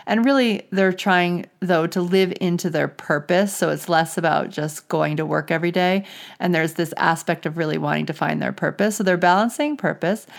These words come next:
and they're balancing usually something around their health or their bodies, because as they come into their forties and fifties and maybe even sixties, it's like, "What is going on,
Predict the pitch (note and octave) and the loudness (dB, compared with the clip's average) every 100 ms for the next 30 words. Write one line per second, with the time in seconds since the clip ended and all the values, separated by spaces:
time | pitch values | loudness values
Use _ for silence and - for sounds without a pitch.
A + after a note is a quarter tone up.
0 | - G3+ G#3 G3 G3 G3+ B3+ B3+ C#4+ C4+ | -2 2 4 4 4 4 2 0 0 0
1 | - G#3 G#3+ G#3+ G3+ G3+ G3+ A3 G3 A3 | 0 0 2 2 2 0 0 0 2 2
2 | G#3+ G3+ F3+ F3 F3 E3 - F3 F#3+ - | 0 2 4 4 2 -2 2 2 2 0
3 | G3 F#3 E3+ D#3 D#3+ D3 D3+ F#3+ C4+ C4+ | 0 2 0 2 2 4 2 2 0 -4
4 | - - - - F#3+ F#3+ G3 F3 E3+ F3 | -12 -20 -20 -6 -4 0 4 6 4 2
5 | F3+ F3+ - - - _ F3+ F3+ F3+ F#3+ | 0 -6 -14 -20 -20 _ 2 2 2 -2
6 | F#3+ G#3+ F3+ E3+ F3 G3 G3+ - E3 - | 0 2 2 2 0 0 0 -2 -4 -4
7 | F#3+ F#3+ F#3+ F3+ F3 E3 - F#3 G3 F#3+ | 0 2 2 0 -2 -4 -2 -4 0 0
8 | F3+ E3+ D3+ E3+ A#3+ C4+ B3+ A#3+ A#3 G#3 | 0 -2 -4 -2 0 0 0 2 0 0
9 | G#3 - F3 E3 D#3+ D#3+ - - - - | -4 -2 -2 0 -2 -8 -16 -20 -20 -12
10 | - F#3 - F#3+ E3+ E3+ - - E3+ E3 | -2 -2 0 2 4 2 0 -8 -6 0
11 | F3 F#3+ A#3 A#3+ - C4 C#4 B3 - E3 | 4 4 4 0 0 2 2 0 0 2
12 | D#3+ D3+ D#3+ | 2 2 -2